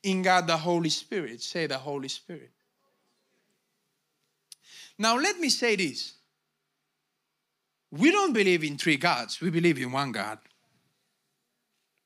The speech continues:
One God, three faces.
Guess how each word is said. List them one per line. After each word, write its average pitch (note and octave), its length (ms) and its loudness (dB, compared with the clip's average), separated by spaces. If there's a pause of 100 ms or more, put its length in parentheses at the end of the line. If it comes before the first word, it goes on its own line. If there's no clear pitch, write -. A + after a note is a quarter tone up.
(1000)
One A3 360 4
God, F3+ 420 2 (1700)
three E3 140 0
faces. C3 580 -6